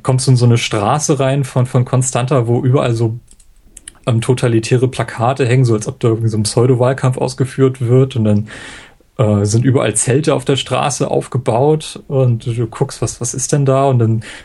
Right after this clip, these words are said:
äh, steht an jedem Zelt, das ist so ein total heruntergekommenes Zelt, so: „Bitte nicht anfassen, das gehört zur Filmrequisite“ und so. Also wo wahrscheinlich irgendwie, weil der Film ja, also Thema des Films ist ja so ein bisschen die, äh, Überbevölkerung,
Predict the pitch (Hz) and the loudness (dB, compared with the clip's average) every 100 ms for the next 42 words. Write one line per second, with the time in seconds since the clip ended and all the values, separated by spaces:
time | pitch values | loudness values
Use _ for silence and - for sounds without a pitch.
0 | - - - - - 113 113 - 120 110 | -20 -20 -20 -10 -2 0 0 0 0 2
1 | 113 127 120 - 123 117 104 101 110 107 | 2 2 0 0 2 2 0 -2 -4 -2
2 | 110 113 110 107 110 123 117 113 117 113 | -2 0 0 0 2 2 2 0 2 2
3 | 107 - 123 117 110 107 - 113 104 - | 0 0 2 2 0 -2 0 2 2 0
4 | 123 - 110 123 110 104 - 113 110 - | -2 -2 0 0 0 -2 -2 -2 -2 -2
5 | 107 104 - 120 120 127 - 120 131 127 | 0 0 0 2 2 2 0 -2 -2 0
6 | 123 120 113 120 127 - - - - - | 2 4 4 4 2 -6 -14 -16 -20 -20
7 | _ 104 107 110 113 113 117 113 - 113 | _ -2 2 2 2 0 0 0 0 0
8 | 107 107 104 - _ _ - - _ - | 2 0 -2 -10 _ _ -20 -20 _ -8
9 | - 107 107 - 123 117 113 110 110 - | 0 2 2 2 2 4 2 -2 -4 0
10 | 123 107 - 131 123 117 107 117 - 110 | 0 0 0 2 2 0 -2 -2 0 0
11 | 107 104 110 - - - 131 127 120 117 | 0 0 -2 -6 -2 0 2 2 2 0
12 | 131 127 120 117 120 | 0 2 2 2 2